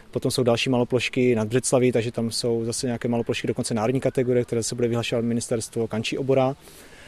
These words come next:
A jsou tam samozřejmě nenárodní kategorie, takže krajský úřad, ale ty vůbec nejsou ještě nachystány, tak si myslím, že i ta rozloha bude klidně i pět a půl tisíce hektarů, takže to bude velká polovina toho území, které bylo navrženo jako na velkoplošnou ochranu.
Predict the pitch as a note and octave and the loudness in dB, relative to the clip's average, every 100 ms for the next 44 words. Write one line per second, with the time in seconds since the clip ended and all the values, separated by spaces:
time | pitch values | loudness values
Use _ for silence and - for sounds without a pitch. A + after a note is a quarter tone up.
0 | - B2+ A#2+ B2 A#2 B2 B2+ A#2+ G#2+ A#2 | -14 -8 -4 -2 -2 -2 0 0 2 0
1 | A#2+ B2 C3 C3 B2+ A#2+ A2+ A#2 A#2+ - | 0 0 -2 2 2 2 0 0 -2 -2
2 | A2+ A2+ B2 - A#2 - B2 B2 B2 B2+ | -4 0 0 0 -2 2 4 4 4 2
3 | B2 B2 C3 B2 C3+ - A#2 A2 - B2+ | 0 0 0 0 0 -2 -4 -4 -2 0
4 | A#2+ A#2+ C#3+ - - - A2 - B2+ - | 2 0 -2 -8 -10 -6 -4 0 0 2
5 | B2+ B2+ B2+ B2+ C3 - C3 A#2+ A#2+ A#2+ | 2 6 6 8 6 2 -2 0 0 0
6 | A#2 A#2+ A#2+ A#2+ A#2+ A#2 A#2 A#2 C3 - | -2 0 0 0 0 2 2 0 -2 -2
7 | A#2+ A#2+ - A#2 - A#2+ - A#2+ - A#2 | -2 -2 -4 -6 -4 -4 -2 -4 -2 -2
8 | A2+ A2+ A#2 B2 A#2+ B2 B2+ C3+ B2 A#2+ | -2 -2 2 4 4 4 2 2 2 2
9 | A#2 A#2 A#2+ A#2+ A#2+ B2 A2+ A#2 A2+ A2 | 2 0 -2 -4 -6 -4 -2 0 0 -2
10 | A#2+ A2 A#2 A2+ A2 A#2 A2+ A#2 A#2 A2 | -2 -2 -2 -2 -2 -2 -4 -4 -4 -4
11 | G#2+ A#2 G#2 A#2+ - B2 A#2+ | -6 -8 -6 -8 -8 -10 -10